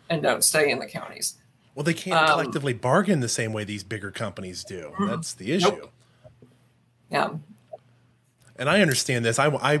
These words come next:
Speaker 2: I wonder what the rural communities are seeing now 'cause,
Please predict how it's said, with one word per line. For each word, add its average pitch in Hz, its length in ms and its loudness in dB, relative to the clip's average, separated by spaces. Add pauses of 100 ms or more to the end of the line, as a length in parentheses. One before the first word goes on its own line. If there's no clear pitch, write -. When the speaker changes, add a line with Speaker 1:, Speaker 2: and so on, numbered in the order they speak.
(100)
Speaker 2:
I 127 140 2
wonder 123 320 2
what 113 200 -2
the 117 100 -2
rural 117 280 -2
communities 110 540 -4
are 104 60 -6
seeing 98 240 -6
now 107 240 -2
'cause, 101 280 -10